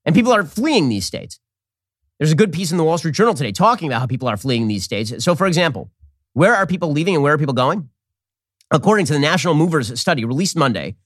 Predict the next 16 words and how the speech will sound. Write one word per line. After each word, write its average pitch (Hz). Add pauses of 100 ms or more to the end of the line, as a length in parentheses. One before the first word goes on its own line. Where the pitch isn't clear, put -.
by 127
United 151
Van 180
Lines, 80 (440)
the 147
largest 220
net 180
gain, 131
net 160
gain 95 (160)
in -
terms 143
of 120
share 170
of 135
move-ins 127